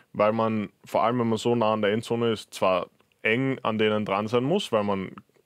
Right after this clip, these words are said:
nicht wirklich Yards hergeben kann, ähm, aber man will auch nicht gepickt werden, wenn zwei sich kreuzen, zwei Receiver sich kreuzen. Man will nicht, äh, von dem Receiver abfallen, ähm, während man ihn deckt. Ähm, deshalb Bracket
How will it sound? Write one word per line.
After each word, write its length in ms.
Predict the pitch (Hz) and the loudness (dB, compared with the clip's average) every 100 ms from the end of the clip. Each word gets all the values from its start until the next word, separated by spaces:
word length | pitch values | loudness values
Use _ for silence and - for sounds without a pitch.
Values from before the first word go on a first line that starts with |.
| - | -8
nicht 280 | 113 104 | -6 -2
wirklich 240 | 120 110 101 | -2 -2 0
Yards 320 | 95 95 - | 2 0 0
hergeben 420 | 107 104 104 95 | 0 0 -2 -4
kann, 360 | - 92 147 226 - - - - - | -4 -2 -2 -4 -12 -20 -20 -20 -4
ähm, 400 | 104 110 110 110 _ - | 0 2 2 -2 _ -4
aber 360 | 107 113 123 | 0 2 4
man 240 | 123 120 120 | 2 0 2
will 120 | 123 | 2
auch 120 | 120 | 2
nicht 180 | 120 - | 0 -2
gepickt 460 | 113 - 113 - 98 | -4 -4 -6 -4 -2
werden, 400 | 87 87 90 95 | 0 -2 -6 -2
wenn 280 | 98 98 | -2 -4
zwei 520 | - 101 101 101 101 95 95 - _ _ _ _ | -8 0 2 4 2 0 -4 -14 _ _ _ _
sich 240 | - 107 - | -8 -8 -2
kreuzen, 400 | 107 98 - 98 | 0 0 -2 -4
zwei 120 | 101 | 0
Receiver 320 | 98 - 104 | 0 -2 -2
sich 200 | 104 - | -2 -6
kreuzen. 480 | - 92 87 - 90 | -2 -2 -2 -8 -14
Man 220 | - 98 101 | -8 -4 -2
will 100 | 104 | 0
nicht, 300 | 98 - - | -2 -4 -6
äh, 160 | 101 | -6
von 240 | 95 104 101 | -2 -2 0
dem 160 | 101 | -2
Receiver 420 | 101 - 101 92 | -2 -4 -2 0
abfallen, 640 | 95 - - 95 90 90 90 - - - - | -2 -6 -6 -4 -2 -6 -12 -20 -20 -20 -8
ähm, 240 | 95 92 | -4 -2
während 240 | 92 92 92 | 0 0 -2
man 140 | 92 | -4
ihn 140 | 90 87 | -4 -4
deckt. 280 | 90 87 _ - - _ | -4 -6 _ -20 -20 _
Ähm, 280 | - 98 98 | -2 0 0
deshalb 340 | 101 - 104 | -2 0 -2
Bracket 580 | - 104 - 131 117 - | 2 0 2 0 0 -4